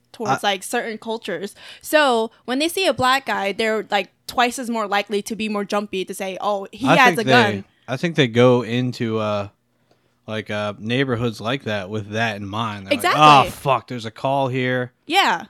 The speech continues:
Speaker 2: Looks like I'm gonna be on edge,
Speaker 1: It's a
Speaker 2: you know?
Speaker 1: black
Speaker 2: I'm
Speaker 1: guy with a
Speaker 2: try-, I'm
Speaker 1: gun.
Speaker 2: trying to go home, you know, tonight,"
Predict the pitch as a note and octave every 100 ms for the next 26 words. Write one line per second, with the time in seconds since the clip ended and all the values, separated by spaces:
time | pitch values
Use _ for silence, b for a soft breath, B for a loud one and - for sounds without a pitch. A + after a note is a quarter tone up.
0 | - A#2+ - C#3 B2 C3 C3+ C3+ C3 B2+
1 | B2+ B2+ B2 B2 B2 C4+ B3 A3 B3 C4
2 | B3 E3+ D#3 - F3+ G#3 G3 E3+ E3 D3+
3 | D#3+ D3 C3+ B2 B2+ B2 B2+ A#2